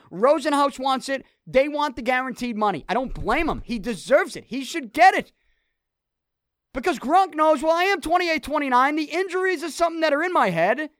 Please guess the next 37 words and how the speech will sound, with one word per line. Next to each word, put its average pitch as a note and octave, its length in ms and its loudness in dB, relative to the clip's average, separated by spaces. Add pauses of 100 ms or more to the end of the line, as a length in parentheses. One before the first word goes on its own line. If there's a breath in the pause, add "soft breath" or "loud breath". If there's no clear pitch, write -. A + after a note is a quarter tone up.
(220)
I A#3 60 -4
mean, E4 140 2
all A4+ 120 4
this A4+ 200 2
stuff, - 260 2
I D4 80 2
think, C#4+ 240 -6
all F4 160 8
the B4 180 0
thoughts D#4 280 2
that A#3 140 -2
Gronk A3+ 320 -2
has, G3 340 -2 (200)
I - 60 -4
think E4+ 240 -2
they're F#4 140 -2
real D4+ 240 2
thoughts. - 560 -4 (720)
The A#3 160 -14
injury D4 400 -2
concerns, B3+ 880 -2 (800)
uh, A3+ 320 4 (340)
the, A3+ 520 2 (840)
the, A3 240 -2 (240)
he B3+ 160 0
wants A#3 320 -2
to B3+ 60 -6
go B3 180 6
to C4 80 -2
the F3 40 -4
W A3+ 200 2
W G#3+ 260 0
E A3 80 0
at G3+ 80 4
some G#3 220 0
point, A3+ 340 0
which G#3+ 240 -2